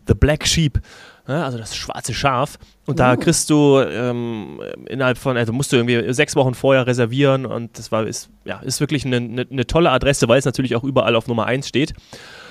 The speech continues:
Speaker 1: und das hat jetzt auch keine,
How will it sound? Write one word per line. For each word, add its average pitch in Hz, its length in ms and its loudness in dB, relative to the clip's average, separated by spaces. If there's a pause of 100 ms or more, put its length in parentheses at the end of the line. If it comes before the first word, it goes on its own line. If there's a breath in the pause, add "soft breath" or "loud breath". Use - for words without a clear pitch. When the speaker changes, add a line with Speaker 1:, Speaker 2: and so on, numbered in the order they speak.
(340 loud breath)
Speaker 1:
und 156 500 2 (360)
das - 180 2
hat 175 100 2
jetzt - 160 2
auch 226 120 -2
keine, 196 440 2